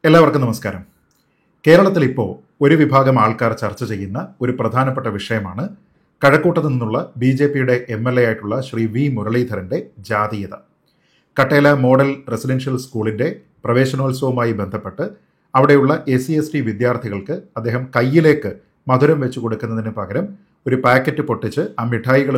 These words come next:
മുഴുവനും ആ ഡെസ്കിൽ വിതറിക്കൊടുത്തു. അതല്ലാതെ കയ്യിലേക്ക് കൊടുക്കാനായിട്ട് അദ്ദേഹത്തെ തടഞ്ഞത് അദ്ദേഹത്തിന്റെ ഉള്ളിലെ ജാതീയതയാണ് എന്നുള്ളതാണ്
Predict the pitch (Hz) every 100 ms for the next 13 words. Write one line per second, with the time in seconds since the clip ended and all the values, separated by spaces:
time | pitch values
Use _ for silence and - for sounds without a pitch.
0 | 113 101 104 165 185 - _ - 135 127
1 | 135 - 165 113 117 127 131 107 101 -
2 | - - 117 117 117 123 123 117 151 156
3 | 156 120 110 120 117 107 160 175 110 110
4 | 117 135 151 135 117 131 131 98 - _
5 | _ _ 127 127 135 135 131 123 123 123
6 | 127 113 117 120 131 147 139 117 107 107
7 | - 107 107 101 95